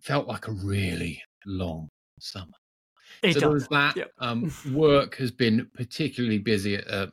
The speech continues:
Speaker 1: at the minute, uh, as it, as it, um, you know, nine times out of ten always is.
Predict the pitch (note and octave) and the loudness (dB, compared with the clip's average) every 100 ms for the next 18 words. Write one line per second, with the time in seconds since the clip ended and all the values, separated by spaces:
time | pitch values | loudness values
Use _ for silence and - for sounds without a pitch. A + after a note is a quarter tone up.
0 | F#2 G2+ G2+ A2 B2 - A2 G2 A2 G2+ | -10 -12 0 2 2 0 -6 -8 -8 -6
1 | F#2+ - _ _ A2 G2 F#2+ _ A2 F#2+ | -6 -8 _ _ -10 -6 -6 _ -12 -10
2 | F2+ F2+ _ _ _ _ _ - A#2 F2 | -10 -14 _ _ _ _ _ -10 -6 -4
3 | F2 G2 G2+ G2 F2+ F2+ F#2+ - G2 F#2 | -4 -4 -2 -2 -2 -2 -2 -2 0 2
4 | F2+ F2 E2+ E2 G#2 | 0 -2 -4 -4 -8